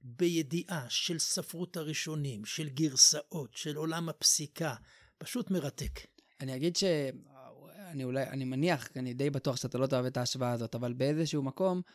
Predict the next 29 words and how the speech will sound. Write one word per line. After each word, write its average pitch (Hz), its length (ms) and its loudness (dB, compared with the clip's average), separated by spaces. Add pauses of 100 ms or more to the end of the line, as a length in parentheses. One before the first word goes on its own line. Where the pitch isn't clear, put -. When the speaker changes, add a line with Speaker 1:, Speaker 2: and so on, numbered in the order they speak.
(380)
Speaker 2:
אני 123 120 -4
חושב 131 240 -2
שאתה, 127 600 -4 (520)
אה, 120 100 -18 (120)
חווה, 135 420 -2 (800)
אה, 127 140 -4
תהליך 139 520 0
דומה 131 340 0
למה 135 220 2
שעבר 135 540 -2
הרב 127 240 -4
הנזיר, 123 360 -2
אני 117 100 -4
מניח. 117 440 -6 (560)
כי 131 180 -2
ה-, 120 160 -4
האנשים 139 560 -2
שאתה 156 340 2
מדבר 143 400 4
עליהם 139 400 4
כדמויות 135 380 0
שהשפיעו 180 360 0
עליך, 139 260 0
אנשים 131 360 -2
מאוד 131 160 0
אנליטיים. 123 460 -2 (720)
אנשים 127 380 -2
מאוד 123 280 -4 (140)
סרגליים, 127 800 0